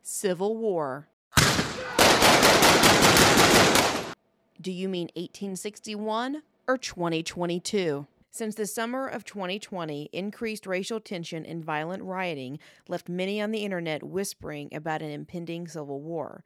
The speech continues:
But this may not just be another conspiracy or clickbait. In fact, while we haven't seen a civil war since the eighteen sixties,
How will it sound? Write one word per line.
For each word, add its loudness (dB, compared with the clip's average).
But -6
this -2
may -2
not -4
just -6
be -2
another -4
conspiracy -4
or -14
clickbait. -12
In -10
fact, -4
while -4
we -2
haven't -2
seen -8
a -6
civil -6
war -2
since -10
the -8
eighteen -10
sixties, -12